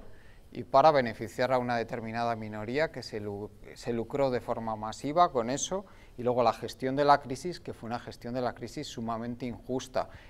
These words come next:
en que se dejó a un tercio de la población tirada en la cuneta. Y para mí ese es el sustrato de todo lo que pasó luego, el quince eme, que después mutó en Cataluña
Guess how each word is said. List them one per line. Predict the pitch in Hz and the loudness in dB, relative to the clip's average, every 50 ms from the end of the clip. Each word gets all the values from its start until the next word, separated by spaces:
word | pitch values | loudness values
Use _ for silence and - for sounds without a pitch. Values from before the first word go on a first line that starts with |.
| - - | -18 -14
en | - 117 104 | -14 -12 -4
que | - 117 | -4 -4
se | - - | -2 0
dejó | 104 107 101 - - 127 | 0 0 0 4 8 8
a | 131 | 8
un | 131 131 127 | 8 6 4
tercio | - 139 135 - - 147 | 2 2 2 2 0 2
de | 139 147 | 4 8
la | 139 131 117 - | 8 8 8 8
población | 127 117 113 110 110 107 - 127 139 131 | 4 2 4 4 2 2 0 -4 -4 -2
tirada | 139 127 120 117 120 | -2 0 2 2 2
en | 123 123 | 2 0
la | 120 117 | -2 -2
cuneta. | - 117 107 110 113 107 107 107 107 - - - - - - - - - - - - | -2 -6 -6 -6 -6 -6 -6 -8 -8 -10 -14 -20 -20 -20 -18 -18 -18 -18 -18 -14 -8
Y | - 120 | -8 -2
para | - 139 131 127 123 127 | 6 8 10 10 10 8
mí | 139 165 185 | 6 4 4
ese | 190 165 202 | 2 2 2
es | 185 - - | 0 0 0
el | 165 - | -2 0
sustrato | - - 143 123 - - - - 349 349 339 - 202 196 - - - - - - - - - | -2 -2 -4 -4 -4 4 10 10 10 10 10 4 0 0 -2 -6 -14 -20 -20 -20 -20 -18 -10
de | - 135 120 123 123 | -4 2 2 4 4
todo | 123 - 165 175 190 196 | 6 6 6 8 8 8
lo | 190 185 175 | 8 6 6
que | - 185 | 4 0
pasó | - - 170 170 165 - 165 156 | 6 8 8 8 8 6 4 2
luego, | 151 156 170 185 185 170 196 196 190 190 - - - - - - | 4 6 6 6 6 8 6 6 6 4 -2 -10 -18 -18 -14 -10
el | 104 110 113 - | -8 -8 -6 -2
quince | 131 139 147 147 - - - 139 147 160 165 170 | 0 0 0 0 -2 0 2 4 6 8 8 6
eme, | 165 170 165 165 165 170 170 170 165 | 6 4 2 0 0 0 -2 -2 -2
que | 156 139 | -2 0
después | 123 120 120 - - 151 143 127 | 0 0 0 0 2 2 2 4
mutó | 131 131 131 131 123 147 143 | 2 0 0 0 2 4 4
en | 139 139 135 | 4 4 6
Cataluña | 139 143 131 131 - 131 123 131 143 147 143 135 135 135 131 127 127 127 131 | 6 6 6 8 8 6 6 6 4 2 2 2 2 2 2 2 0 0 -4